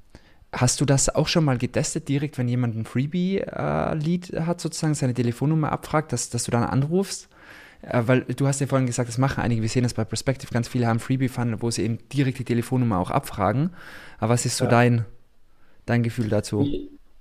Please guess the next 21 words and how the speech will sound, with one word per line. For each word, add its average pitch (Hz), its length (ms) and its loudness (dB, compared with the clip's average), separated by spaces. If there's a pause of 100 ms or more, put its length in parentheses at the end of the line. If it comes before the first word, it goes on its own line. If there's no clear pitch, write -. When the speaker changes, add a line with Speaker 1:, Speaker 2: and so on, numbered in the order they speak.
(320)
Speaker 2:
ich 151 100 10
hab 151 140 6
keine 143 240 8
Zahlen 135 380 6
dazu, 139 360 8
aber 135 160 10
es 135 120 4
ist, 147 200 -6
die 139 160 -2
Logik 156 380 6
ist, 143 160 0
es 139 160 0
ist 131 200 -4
wesentlich 139 500 4
weniger, 120 480 4
weil 120 160 2
die 120 160 0
Hürde 160 320 8
für - 100 -4
eine 123 140 2
Telefonnummer 139 840 2